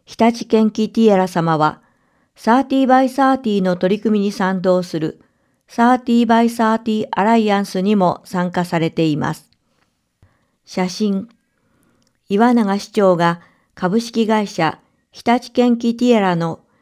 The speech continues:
市村代表取締役社長から寄付を受け取っている写真です。写真終わり。問い合わせ。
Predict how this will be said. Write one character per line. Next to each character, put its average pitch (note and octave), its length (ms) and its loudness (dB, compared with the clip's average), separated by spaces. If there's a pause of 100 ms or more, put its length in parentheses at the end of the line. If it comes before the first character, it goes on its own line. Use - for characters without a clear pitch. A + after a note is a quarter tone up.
(320)
市 F#3 240 -4
村 A3 260 2
代 G3+ 320 -2
表 A#3+ 220 0
取 A3+ 160 0
締 A3 400 -2
役 G#3+ 240 -4
社 G#3+ 160 -6
長 G3+ 240 -2
か F3+ 160 -4
ら D#3 220 -4 (340)
寄 C#4 160 -2
付 A#3+ 140 -4
を F#3 340 0
受 A3 140 -2
け A#3 60 0
取 A#3 200 -2
っ - 20 -18
て G3 140 0
い F3+ 80 2
る E3 80 -2
写 E3 180 -10
真 E3 300 -4
で D#3 160 -4
す。 - 160 -20 (720)
写 G3+ 140 -6
真 A#3 460 2
終 E3+ 80 -2
わ E3 160 -2
り。 D#3 200 -6 (1040)
問 G3+ 220 0
い G3+ 80 2
合 F#3 60 2
わ F#3 160 0
せ。 F3 280 0